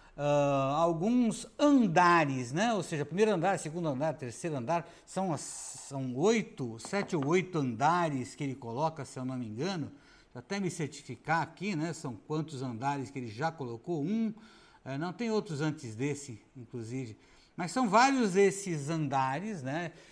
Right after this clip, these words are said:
Que marcam, eh, degraus de progresso, tanto quanto marcam graus de consciência, graus de amplitude de consciência, né?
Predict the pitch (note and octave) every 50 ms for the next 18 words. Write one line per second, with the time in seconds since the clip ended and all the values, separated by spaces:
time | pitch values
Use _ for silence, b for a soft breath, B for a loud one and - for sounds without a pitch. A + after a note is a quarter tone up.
0 | B B B - A#3 B3+ A#3+ - - - - - E3+ G3+ G3 G3+ A3+ B3+ C#4 D4
1 | D4 B3+ - - - G#3+ F#3+ F3 E3 D3 C3+ A#2+ - - _ _ _ _ - -
2 | F3 E3+ E3 D#3+ D#3 D3+ D3+ D3+ G#3 E3+ D#3+ G#3 A#3 C#4 D4+ D4+ C#4 G#3+ F3+ G3+
3 | A3 - - F#3+ F3 D3+ C#3+ B2+ C3+ C3+ C#3 C#3+ D3+ F#3+ - - - - B3+ A#3
4 | B B B B B _ _ - D4 D4+ D4+ C4+ - - A#3+ - - - A3 A#3+
5 | B3+ A#3+ B3 B3+ A#3 F#3+ - - - D#3+ F3+ G#3+ B3 C4+ C4 A#3+ - - G3+ F3+
6 | D#3 D3+ C#3+ C3+ C3+ C#3 C#3 G#3+ B3 C4 C4+ C#4 C4+ A#3 F#3+ G3 A#3 - - -
7 | G3+ G3+ G3+ F#3 - - - - F3 D3+ D3 D3 C#3 C3 B2+ - - - - A#2+
8 | A2+ - B B B B B - C#3 D3+ F3 G#3+ A#3 B3+ C4+ A#3+ F3+ E3 F#3+ G#3
9 | G3+ G3+ A#3 C#4 C#4+ C#4+ A#3 - - - - - A3+ A3+ G#3+ - - - - _
10 | - B3 C#4+ D4+ C4 F#3+ E3+ E3+ D3 D3 D3 - - C#3+ C3+ C3 B2 - - -
11 | - A#2+ A#2 B2 - - - - - - _ _ _ _ - C3+ D#3 F3+